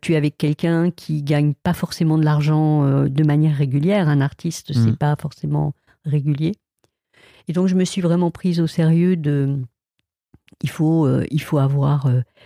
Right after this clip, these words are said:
Speaker 1: il faut avoir dix euros, il faut avoir cent euros, il faut avoir cent mille euros devant
Speaker 2: Mm.
Speaker 1: soi, sinon ça va pas. Et quand j'en avais cent mille, il en fallait cent vingt mille et
Speaker 2: Mm.
Speaker 1: cent trente mille. Et on,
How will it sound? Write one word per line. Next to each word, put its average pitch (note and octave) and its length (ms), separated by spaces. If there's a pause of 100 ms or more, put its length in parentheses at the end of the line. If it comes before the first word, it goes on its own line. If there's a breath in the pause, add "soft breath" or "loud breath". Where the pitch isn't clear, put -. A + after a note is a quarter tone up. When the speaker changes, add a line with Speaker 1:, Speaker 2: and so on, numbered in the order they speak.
(220 loud breath)
Speaker 1:
il - 40
faut - 140
avoir C3+ 240
dix C3+ 220
euros, C3+ 200
il E3 60
faut - 140
avoir C3 160
cent - 260
euros, C3+ 260
il D3+ 100
faut - 160
avoir B2+ 260
cent F#3+ 180
mille D#3+ 160
euros C#3+ 220
devant B2+ 200
Speaker 2:
Mm. A2+ 40
Speaker 1:
soi, A2 220
sinon C3+ 280
ça - 140
va B2 120
pas. C#3+ 200
Et C#3 60
quand D3+ 160
j'en C3+ 180
avais B2+ 140
cent D#3 260
mille, D3 240
il C#3 140
en C3 40
fallait C3 240
cent C#3+ 300
vingt C#3+ 140
mille D3 280
et C#3 60
Speaker 2:
Mm. A2+ 180
Speaker 1:
cent D3 140
trente - 260
mille. D#3 280
Et C#3 120
on, C3+ 180